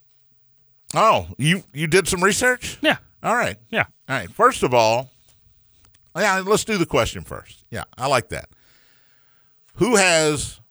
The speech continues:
Speaker 1: uh, now there are six, now, now we're not, we're throwing Baltimore and San Francisco out. We know they have a chance to win the Super Bowl.
Speaker 2: Mm-hmm.
Speaker 1: They're the number one seeds.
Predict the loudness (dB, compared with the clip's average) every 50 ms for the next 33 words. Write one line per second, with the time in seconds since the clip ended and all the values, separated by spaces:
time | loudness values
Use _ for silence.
0 | _ _ -10 -10 -10 -6 -4 -2 0 2 4 4 4 2 0 0 -2 -4 -4 -4
1 | -6 -10 -8 -6 -6 -6 -6 -6 -6 -4 -4 -4 -4 -4 -4 -4 -2 0 0 0
2 | 2 4 4 4 2 2 0 -2 -2 -2 -2 -4 -2 -2 -2 -2 -2 -2 -4 -2
3 | 0 2 2 4 4 2 2 -2 -4 -2 -2 0 2 2 2 2 2 -2 -4 -6
4 | -8 -8 -8 -8 -10 -10 -10 -10 -12 -12 -14 -16 -16 _ -18 -16 -16 -12 -10 -8
5 | -6 -6 -6 -6 -6 -4 -4 -4 -4 -6 -8 -10 -12 -14 _ _